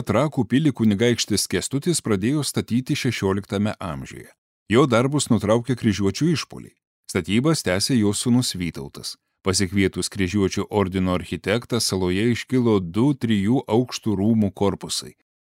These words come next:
Vienoje pusėje juos jungė aukšta siena, o kitoje šešių aukštų donžonas. Jo apačioje įrengta įvaža su pakeliamuoju tiltu, o viršuje koplyčia. Per pakeliamąjį tiltą kunigaikštis ir svečiai patekdavo tiesiai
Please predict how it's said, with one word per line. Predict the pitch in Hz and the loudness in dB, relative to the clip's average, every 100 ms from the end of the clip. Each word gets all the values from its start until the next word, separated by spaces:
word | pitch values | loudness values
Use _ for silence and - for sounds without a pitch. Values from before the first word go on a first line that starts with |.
| - | 2
Vienoje | 113 143 196 | 4 6 2
pusėje | - 170 - 151 120 | 2 0 2 2 4
juos | 104 143 151 | 4 0 0
jungė | 117 147 147 147 | 2 2 2 0
aukšta | 123 113 - 131 | 0 0 -2 -4
siena, | 123 - 82 64 60 _ - | -2 -4 -6 -8 -16 _ -4
o | 104 | -2
kitoje | 98 92 82 92 156 - _ | -2 -2 -2 -2 -2 -4 _
šešių | - 92 - 143 - | -4 -4 2 2 4
aukštų | 101 120 - 147 127 | 2 0 -2 -4 -2
donžonas. | 107 107 98 107 76 - - _ _ - | 0 0 0 -2 -4 -8 -10 _ _ 0
Jo | 101 92 | 2 4
apačioje | 82 87 - 90 107 117 | 2 -2 0 0 4 4
įrengta | 95 92 90 104 | 4 0 0 -2
įvaža | - 131 123 87 82 | 2 2 2 -2 -4
su | - | -6
pakeliamuoju | 82 87 92 90 90 87 90 | -8 -4 -2 0 0 0 0
tiltu, | - 110 69 - _ _ - | -2 -4 -4 -18 _ _ -2
o | 92 | 0
viršuje | 98 92 107 120 | 0 0 0 0
koplyčia. | 160 185 170 180 - - - _ _ _ _ | 2 -2 -2 -6 -4 -8 -10 _ _ _ _
Per | 143 156 | 2 4
pakeliamąjį | 98 87 85 82 82 82 | 2 0 -2 -2 -2 -4
tiltą | - 110 151 147 | 0 0 2 0
kunigaikštis | 120 120 101 113 131 156 127 | 4 4 6 2 2 -2 -2
ir | 131 | -2
svečiai | - 113 - 120 | 0 0 0 -2
patekdavo | 123 117 113 127 117 101 | 0 -2 -2 0 2 2
tiesiai | 87 101 135 147 - | 2 0 2 2 2